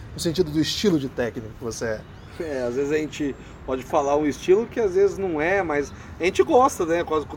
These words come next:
Speaker 2: todo técnico gosta de falar isso, mas às vezes é difícil colocar na quadra. De um jogo mais coletivo, de um jogo,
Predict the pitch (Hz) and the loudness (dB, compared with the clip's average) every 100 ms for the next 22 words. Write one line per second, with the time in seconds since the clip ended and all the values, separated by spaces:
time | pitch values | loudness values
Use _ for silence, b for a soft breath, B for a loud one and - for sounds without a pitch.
0 | - 185 208 - 180 180 160 - 139 160 | 0 0 2 0 -2 -2 -8 0 4 4
1 | 160 151 - 151 143 151 180 202 175 175 | 2 -4 -2 0 2 2 2 0 -2 -2
2 | 165 180 175 - 190 - 202 190 196 208 | 0 -2 -2 -6 -6 0 0 0 -2 -2
3 | 175 160 143 B B B 143 202 214 240 | 0 0 0 B B B -2 2 4 4
4 | 254 214 - 185 160 - 170 196 160 135 | 4 0 4 4 4 0 0 2 2 -2
5 | 127 135 123 151 143 131 | -2 -2 2 2 4 0